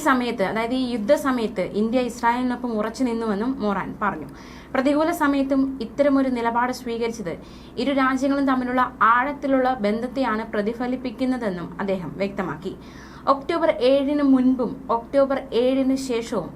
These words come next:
ഇസ്രായേലിന് ഇന്ത്യ നൽകിയ പിന്തുണ അത് വളരെ വലുതാണ്. വർഷങ്ങളായി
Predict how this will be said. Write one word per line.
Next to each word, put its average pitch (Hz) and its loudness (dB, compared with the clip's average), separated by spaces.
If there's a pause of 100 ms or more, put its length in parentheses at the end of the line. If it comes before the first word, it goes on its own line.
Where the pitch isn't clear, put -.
(140)
ഇസ്രായേലിന് 233 -2 (160)
ഇന്ത്യ 233 -4
നൽകിയ 214 -2 (100)
പിന്തുണ 220 0 (500)
അത് 208 2
വളരെ 233 2 (100)
വലുതാണ്. 220 -2 (480)
വർഷങ്ങളായി 302 2